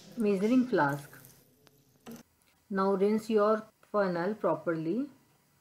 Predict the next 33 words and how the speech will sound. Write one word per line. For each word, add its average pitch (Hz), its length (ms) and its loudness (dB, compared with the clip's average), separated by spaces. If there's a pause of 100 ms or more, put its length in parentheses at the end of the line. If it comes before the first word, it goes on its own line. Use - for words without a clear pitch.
(340)
and 180 380 -2 (100)
shake 190 320 -2
it 202 160 2
well 170 440 0 (880)
to 196 100 2
dissolve 170 540 2
the 208 340 -4
sodium 185 320 -2
thiosulfate 165 800 -4 (800)
into 180 320 -6
the 175 140 -4
distilled 165 360 -4
water. 156 280 -6
And 220 280 -4
now 170 340 -4 (580)
once 190 260 -2
it 185 160 -2
is 185 160 -2
dissolved, 170 500 -4
you 202 200 -2
make 165 260 -4
up 165 180 -6
the 214 180 -4
solution 175 600 -4 (100)
up 170 220 -10
to 175 100 -4
the 180 160 -4
mark 156 460 -6 (240)
which 190 220 -8
is 165 120 -6
given 170 320 -4
over 160 280 -6
there, 165 340 -6